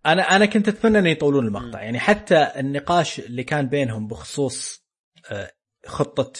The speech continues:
Speaker 1: تيرين أو، أو اقتراح تيرين ما شفناه. آه، كان ودي بشكل عام المشهد هذا يطول. في، في مشاهد كثيرة في هالحلقة يعني قصروها بزيادة. آه، تحس كان ودك
Speaker 2: فعلا،
Speaker 1: يكون
Speaker 2: هذه
Speaker 1: أفضل.
Speaker 2: أطول حلقة ترى من عدد المشاهد
Speaker 1: آه.
Speaker 2: من بداية الموسم.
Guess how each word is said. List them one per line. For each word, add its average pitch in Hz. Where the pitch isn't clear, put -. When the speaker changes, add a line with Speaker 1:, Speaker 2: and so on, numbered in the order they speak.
Speaker 1:
تيرين 127
أو، 113
أو -
اقتراح 135
تيرين 117
ما 131
شفناه. 117
آه، 104
كان 131
ودي 156
بشكل 135
عام 131
المشهد 113
هذا 107
يطول. -
في، -
في 175
مشاهد 165
كثيرة 151
في 117
هالحلقة 127
يعني 107
قصروها 123
بزيادة. 117
آه، 101
تحس -
كان 127
ودك 131
Speaker 2:
فعلا، 156
Speaker 1:
يكون 139
Speaker 2:
هذه 165
Speaker 1:
أفضل. 185
Speaker 2:
أطول 190
حلقة 170
ترى 127
من 127
عدد 127
المشاهد 123
Speaker 1:
آه. 123
Speaker 2:
من 131
بداية 131
الموسم. 120